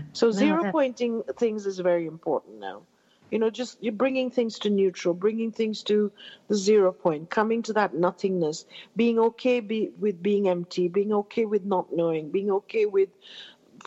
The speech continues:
Speaker 1: void, you know, being okay with just being very bored with the old stories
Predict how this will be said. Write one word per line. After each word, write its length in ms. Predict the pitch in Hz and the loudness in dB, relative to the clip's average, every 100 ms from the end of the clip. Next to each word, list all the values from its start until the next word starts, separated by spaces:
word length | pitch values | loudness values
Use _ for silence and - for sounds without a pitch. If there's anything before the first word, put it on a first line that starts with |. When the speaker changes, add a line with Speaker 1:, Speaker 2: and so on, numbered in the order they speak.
| 123 | -10
Speaker 1:
void, 540 | 175 190 175 165 160 165 | -2 2 4 2 -2 -6
you 120 | 196 | -4
know, 160 | 190 190 | -2 -2
being 260 | 208 214 208 | -2 0 0
okay 260 | 208 233 226 | 0 -2 0
with 220 | 214 180 - | -2 -4 -6
just 340 | 220 214 - _ _ _ _ _ - 180 | -4 -4 -8 _ _ _ _ _ -14 -4
being 200 | 226 220 | -2 2
very 200 | 220 247 | 4 2
bored 380 | 190 196 196 190 | 4 4 4 2
with 140 | 190 | 0
the 120 | 165 165 | 2 2
old 160 | 170 | 2
stories 680 | - - 208 180 147 175 | -2 0 2 2 0 -4